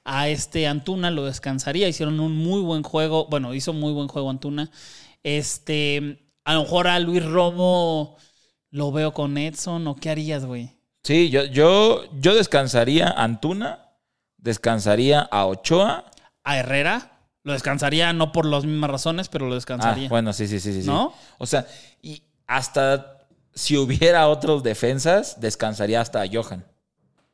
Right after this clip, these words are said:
Speaker 1: Pues sí.
Speaker 2: Pero, pero no creo. La verdad es que también, porque creo que sí va a querer salir a ganar, tampoco puede descansar a todos.
Speaker 1: Ujú.
Speaker 2: Pero cre-, creo, o sea, no va a descansar a Ochoa, <laughs> ni va a descansar a Antuna, creo yo.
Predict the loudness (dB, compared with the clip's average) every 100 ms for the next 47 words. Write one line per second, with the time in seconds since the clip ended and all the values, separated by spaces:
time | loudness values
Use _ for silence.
0 | _ _ -16 -14 -12 -14 -16 _ _ _
1 | -6 -2 0 -2 -4 -8 -12 -10 -8 -8
2 | -6 -4 -2 -2 0 -2 -4 -4 -4 -4
3 | -8 -10 -18 -20 -4 0 2 2 -2 -2
4 | -6 _ -6 -4 -4 -4 -2 -2 -2 -4
5 | -4 -6 -4 -2 -2 -4 -4 -4 -4 -8
6 | -8 -4 -4 -2 -4 -6 -12 -10 -6 -6
7 | -6 -4 -4 -6 -10 -16 -12 -8 -8 -10
8 | _ -8 -4 -4 -6 -8 -8 -10 _ 0
9 | 4 6 4 2 -4 -12 _ _ _ _
10 | _ _ _ _ _ _ _ _ -10 -4
11 | 0 -2 -4 -2 2 4 2 0 -2 0
12 | 0 0 2 2 0 -2 0 0 -2 -4
13 | -4 -2 -2 -4 -6 -8 -6 -6 -4 -2
14 | -4